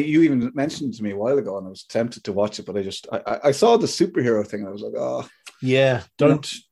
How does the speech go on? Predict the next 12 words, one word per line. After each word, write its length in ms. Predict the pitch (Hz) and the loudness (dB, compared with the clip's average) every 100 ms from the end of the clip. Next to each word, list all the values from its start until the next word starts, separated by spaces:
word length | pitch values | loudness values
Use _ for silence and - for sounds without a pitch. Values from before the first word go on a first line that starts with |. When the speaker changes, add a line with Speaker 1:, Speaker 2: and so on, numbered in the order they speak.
| _ | _
Speaker 2:
don't 240 | - 151 143 | 0 0 0
be 80 | 139 | -6
put 220 | - 135 | -2 0
off 280 | 131 104 - | 0 -2 -6
by 120 | 113 | -6
the 100 | 107 | -6
super. 320 | - 123 120 | -6 -6 -6
It's 300 | 127 131 - | -6 -8 -2
like 280 | 180 185 - _ _ _ | -2 -2 -8 _ _ _
saying 460 | - 175 160 147 | -10 -6 -4 -4
to 80 | 127 | -6
somebody, 640 | 120 147 135 120 117 110 | -6 -4 -4 -4 -6 -8